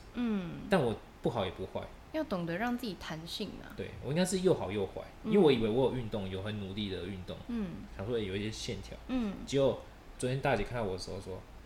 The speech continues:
Speaker 2: ：“爸爸是吧？怎么几个月没看到你，变胖了啊？”
Speaker 1: 啊？
Speaker 2: 我说：“啊，可能那个最近天气热都”
Speaker 1: 你真的有胖吗？你有量体重吗？
Speaker 2: 大概就是在那上下。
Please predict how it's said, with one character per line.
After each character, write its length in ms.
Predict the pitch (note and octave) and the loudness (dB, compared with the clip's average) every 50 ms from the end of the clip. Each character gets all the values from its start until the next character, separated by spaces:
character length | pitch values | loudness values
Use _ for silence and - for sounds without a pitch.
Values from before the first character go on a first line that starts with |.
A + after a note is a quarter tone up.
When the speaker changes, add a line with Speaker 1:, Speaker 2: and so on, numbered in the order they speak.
| - - - | -18 -14 -10
Speaker 2:
：“爸 100 | - G2+ | -8 -6
爸 120 | F#2+ G2 G2 | -6 -6 -6
是 120 | G2+ F#2+ | -8 -8
吧？ 120 | G2 - - | -10 -10 -12
怎 100 | - G2 | -12 -10
么 80 | G2 G2+ G#2+ - - - - - - | -10 -10 -10 -12 -14 -16 -16 -12 -12
几 140 | - - | -12 -8
个 100 | - - | -6 -4
月 80 | B2 D#3 | -4 -4
没 120 | B2+ G#2+ | -4 -6
看 220 | - - - D#3 D#3 | -8 -8 -6 -6 -4
到 60 | C#3+ | -4
你， 80 | - F#2+ - - - - - - - - - - - - | -6 -8 -10 -12 -12 -12 -12 -12 -12 -14 -18 -12 -6 -2
变 120 | G#3+ F#3+ | -2 -2
胖 340 | - - C#4 C#4+ C4+ D3+ A#2+ | 2 4 4 4 4 4 2
了 100 | A2+ A2 | 2 0
啊？” 40 | B2 - - - - - - | 0 -2 -4 -6 -8 -6 -4
Speaker 1:
啊？ 60 | C4 E4 F#4+ G#4 A4+ B4 B4+ C#5 C#5+ - - - - - - - - | -4 -2 0 0 2 2 0 0 -2 -6 -12 -16 -16 -18 -16 -10 -6
Speaker 2:
我 80 | A#2+ | -4
说 80 | B2+ C3+ | -2 0
：“啊， 320 | C3+ C#3 C3+ C3 C3 B2+ B2+ | 0 2 2 2 2 2 0
可 60 | - | -2
能 240 | A2+ A2 A2 A2 A2 | -4 -2 -2 -2 -2
那 100 | A2 A#2 A2+ | -4 -4 -2
个 520 | - A2 G#2 G#2 G#2 G2+ G2+ G#2 G2+ G2 - - - | 0 0 2 2 2 0 0 0 -2 -4 -6 -8 -6
最 120 | - A2+ A2+ | -4 -2 -2
近 80 | A2+ | -2
天 140 | A2 A#2 A2 | -2 -2 -4
气 160 | G#2+ - A#2 | -2 -2 -2
热 60 | G#2+ | 2
都” 60 | A#2 C#4 | 2 4
Speaker 1:
你 40 | C#4 | 4
真 140 | F4 F#4 G4 | 4 4 2
的 80 | G4+ | 4
有 140 | G4 D#4 B3 | 4 2 2
胖 240 | A3 B3 C#4 D#4+ D4+ | 0 0 0 2 2
吗？ 380 | C4+ C4 B3+ B3 A#3+ A#3+ B3 C4 - - - - - - - - - - - - - - - - - - - - - - | 2 2 2 0 -2 -2 -4 -6 -8 -14 -20 -20 -20 -18 -16 -16 -16 -16 -16 -18 -18 -18 -18 -18 -16 -16 -16 -14 -6 0
你 100 | C#4 C#4+ | 2 4
有 80 | D4+ | 4
量 180 | C4 A#3 G#3+ G#3+ | 6 4 4 4
体 120 | A3+ G#3+ | 2 0
重 200 | G3+ - G#3+ G#3 | 0 0 0 0
吗？ 220 | G3+ F#3 F3+ F3+ F3+ - - - - - - - - - - - - | 0 0 -2 -4 -8 -10 -14 -16 -16 -16 -16 -16 -16 -16 -16 -8 -6
Speaker 2:
大 80 | - F3 | -2 2
概 120 | - F3 | 2 2
就 140 | D3+ D#3 D#3 | 4 2 2
是 120 | D#3 D3+ | 0 2
在 160 | C#3+ D3 C#3 C3 | 2 2 4 4
那 120 | C3 B2+ | 4 2
上 240 | A#2 - A#2+ G#2 G2 | 2 0 0 -2 -4
下。 160 | - - | -6 -8